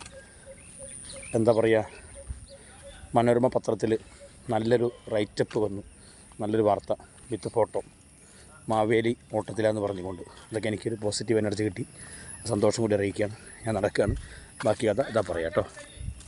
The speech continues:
ഈ കുരുവികളുടെ കളകള കുളുകുളു ശബ്ദമൊക്കെ കേട്ടിങ്ങനെ നടക്കുമ്പോൾ ഭയങ്കര ഒരു പോസിറ്റീവാണ്. എൻ്റെ ജന്മനാട് തൃക്കണ്ണാപുരം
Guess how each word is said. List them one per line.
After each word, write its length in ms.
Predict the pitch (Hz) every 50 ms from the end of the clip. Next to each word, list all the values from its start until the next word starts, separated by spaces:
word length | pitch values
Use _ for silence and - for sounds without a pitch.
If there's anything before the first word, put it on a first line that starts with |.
| - - - - - - - - - - - - - - - - - - - - - - - - - - - - - - - - - - - - - - - - - 160
ഈ 40 | 165 160 -
കുരുവികളുടെ 480 | 139 127 127 123 127 127 123 123 127 123 - - - - - - -
കളകള 340 | 117 120 117 113 120 120 117 117
കുളുകുളു 300 | 120 113 110 117 113 113 - 123
ശബ്ദമൊക്കെ 300 | 101 98 113 - - 104 113
കേട്ടിങ്ങനെ 320 | 101 90 101 107 120 120 107
നടക്കുമ്പോൾ 420 | 92 87 80 95 95 - 104 104 - - - - - - - - - - - -
ഭയങ്കര 380 | 123 131 139 139 139 139 160 156
ഒരു 60 | 139 107 -
പോസിറ്റീവാണ്. 600 | 107 104 - - - - 107 95 92 87 - - - - - - - - - - - - - - - - - - - - - - - - - - - - - - - - - - - - 107
എൻ്റെ 160 | 110 110 127 151 - - - - - - - - - - - - - - - - - - - - - 117
ജന്മനാട് 460 | 117 110 113 113 113 113 113 113 117 - - - - - - - -
തൃക്കണ്ണാപുരം 680 | 110 95 - - 110 110 113 110 107 110 110 107 107